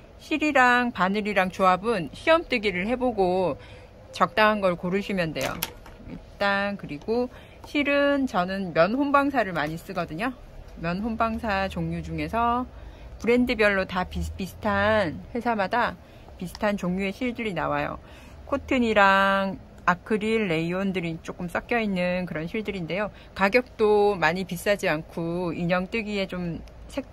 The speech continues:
색상도 많고 회사별로 이렇게. 이거 외에도 마카롱 실이나 뭐 네코 아니면은 또 뭐가 있지? 이런 실들, 이런 종류의 실들이 많아요. 인형 실 찾아보시면은 면 혼방사 종류들이 많이 있으니까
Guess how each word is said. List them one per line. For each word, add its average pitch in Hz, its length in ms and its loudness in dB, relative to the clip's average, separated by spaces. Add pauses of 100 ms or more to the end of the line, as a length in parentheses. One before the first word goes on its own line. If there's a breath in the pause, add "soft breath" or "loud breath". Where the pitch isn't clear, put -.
(120)
색상도 247 460 0
많고 156 520 -2
회사별로 196 800 -2
이렇게. - 420 -8 (480 loud breath)
이거 226 220 2
외에도 202 520 2
마카롱 196 500 0
실이나 170 500 -4
뭐 156 200 -4
네코 165 880 -4 (600 loud breath)
아니면은 180 1000 -4
또 202 100 -6
뭐가 165 260 -4
있지? 196 380 -8 (200)
이런 220 300 0
실들, 262 360 2
이런 277 280 8
종류의 202 340 0
실들이 233 300 -4
많아요. 151 340 0
인형 247 560 4
실 214 260 -2
찾아보시면은 185 1300 -2 (200 loud breath)
면 196 220 6
혼방사 247 480 4
종류들이 165 440 -4
많이 147 280 -2
있으니까 208 600 -2